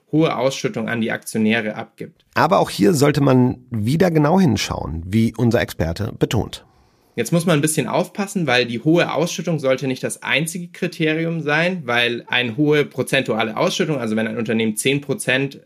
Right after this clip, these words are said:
Speaker 1: seines Aktienkurses sozusagen als Dividendenrendite ausschüttet, kann auch daher kommen, dass dieses Unternehmen im Kurs stark gefallen ist.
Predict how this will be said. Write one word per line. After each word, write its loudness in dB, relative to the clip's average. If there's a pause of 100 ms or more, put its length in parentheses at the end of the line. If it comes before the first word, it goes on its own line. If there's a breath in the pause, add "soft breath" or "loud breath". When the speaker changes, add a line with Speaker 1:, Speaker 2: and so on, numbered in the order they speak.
(120)
Speaker 1:
seines -2
Aktienkurses -4
sozusagen -8 (220 soft breath)
als -4
Dividendenrendite -4
ausschüttet, -4
kann -6
auch 0
daher -2
kommen, -4
dass -4
dieses -10
Unternehmen -2
im -2
Kurs 0
stark -8
gefallen -6
ist. -14